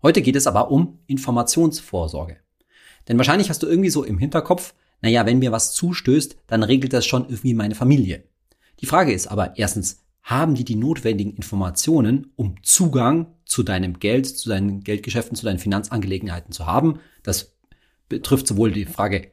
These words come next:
haben die den wirklichen Zugang im Sinne von Login, Passwörtern und Ähnlichem? Und die Frage, wissen die überhaupt, was du überhaupt alles hast? Und dann geht es um die, äh, rechtliche Frage. Dürfen die das überhaupt?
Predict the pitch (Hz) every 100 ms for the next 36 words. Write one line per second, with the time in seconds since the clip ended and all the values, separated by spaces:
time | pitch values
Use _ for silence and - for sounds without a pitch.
0 | _ 101 110 95 90 - _ 98 90 127
1 | 131 113 92 156 160 175 170 104 104 95
2 | - 95 - _ 107 113 - - 151 165
3 | - - - 131 139 147 147 135 143 156
4 | 190 190 - _ - 123 131 123 120 120
5 | 127 - 147 117 120 113 - 113 98 107
6 | - 104 143 101 - - _ _ _ _
7 | _ - _ - 156 120 110 135 135 135
8 | 147 131 - 135 - - 165 - 82 -
9 | 80 87 _ _ - 294 - 104 90 85
10 | 95 82 - - -